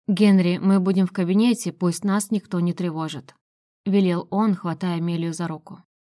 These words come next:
Повторил для пущей надёжности: «Никто». И потащил племянницу за собой, будто в этом имелся какой-то смысл. Она была отвратительно покорна ему.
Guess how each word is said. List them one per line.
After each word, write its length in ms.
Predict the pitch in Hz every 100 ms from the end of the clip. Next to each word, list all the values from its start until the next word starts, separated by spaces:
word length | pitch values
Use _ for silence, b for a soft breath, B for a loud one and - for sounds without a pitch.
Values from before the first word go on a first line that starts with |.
| _ _ -
Повторил 600 | 208 - 185 185 247 -
для 260 | 190 180
пущей 360 | 160 170 160 196
надёжности: 800 | 196 180 165 - - - - 165 _ -
«Никто». 720 | 180 170 165 - 220 170 147 _ _ _ _ _ _ _ _
И 100 | 269
потащил 560 | 262 277 240 - 277 254
племянницу 640 | 220 214 214 214 190 196
за 120 | 175
собой, 580 | 170 180 160 156 160 - _ _ _
будто 440 | 196 240 240 214
в 60 | 208
этом 260 | 233 214
имелся 380 | 202 220 233 -
какой-то 340 | 185 190 196 208
смысл. 560 | - 220 180 - 180 - _ _ _ _ _ _
Она 320 | 190 185 185
была 360 | 220 254 247 240
отвратительно 880 | - 190 - 160 160 240 233 180 151
покорна 540 | 147 143 180 165 160
ему. 280 | 151 131 165